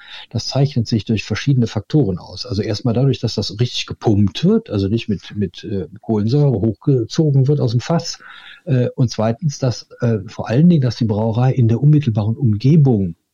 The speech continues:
der, des Ortes sein muss, wo das Bier auch ausgeschenkt wird. Ähm, und, ähm, das geht manchmal so weit, äh, wie zum Beispiel übrigens in der Partnerstadt von Hennef,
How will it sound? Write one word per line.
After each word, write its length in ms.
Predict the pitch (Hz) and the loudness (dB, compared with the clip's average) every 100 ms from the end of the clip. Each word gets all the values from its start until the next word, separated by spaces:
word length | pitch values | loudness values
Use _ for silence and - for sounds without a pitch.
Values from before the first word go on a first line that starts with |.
| - | -2
der, 220 | 120 104 | 0 0
des 200 | 120 104 | -2 -2
Ortes 380 | 113 113 107 120 | -2 -2 -2 0
sein 200 | 117 110 | 0 2
muss, 140 | 104 | 0
wo 60 | 107 | 0
das 160 | 98 | 0
Bier 160 | 139 107 | 0 0
auch 120 | 90 | 0
ausgeschenkt 520 | 143 - - 82 - | -4 -4 -6 -6 -10
wird. 180 | - - _ - - - - - | -18 -20 _ -20 -20 -20 -20 -6
Ähm, 380 | 104 101 92 85 | -2 0 -2 -4
und, 420 | - 107 95 - - | -2 0 0 -4 -4
ähm, 280 | 98 87 87 | -2 -2 -4
das 280 | 107 - - | -6 -4 0
geht 200 | 127 - | 0 2
manchmal 400 | 123 143 131 101 | 2 2 0 2
so 240 | 117 92 | 2 2
weit, 540 | 90 90 175 202 - - | -2 2 2 0 -8 -4
äh, 200 | 123 98 | -2 0
wie 80 | 117 | -2
zum 160 | 127 | -2
Beispiel 480 | 110 107 - 101 87 - | -2 -2 -2 -4 -2 0
übrigens 260 | 120 104 | 0 0
in 60 | 92 | -4
der 80 | 85 | -6
Partnerstadt 680 | - 123 - 95 - 90 - | -2 -2 -2 -6 -6 -8 -8
von 180 | 87 82 | -12 -6
Hennef, 540 | 104 98 175 - - | -2 2 0 0 -10